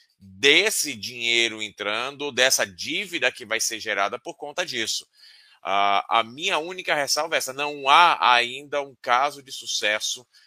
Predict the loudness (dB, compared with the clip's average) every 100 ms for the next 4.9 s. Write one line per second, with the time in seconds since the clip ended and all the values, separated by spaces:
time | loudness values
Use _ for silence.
0 | _ _ -12 0 2 2 0 -4 -6 -8
1 | _ -20 -16 -8 -8 -8 -12 -2 -2 -2
2 | -4 -4 -4 -6 -4 -4 -6 -6 -12 -8
3 | -4 -2 -2 4 6 8 8 8 8 4
4 | 4 -2 -2 -6 -2 0 2 0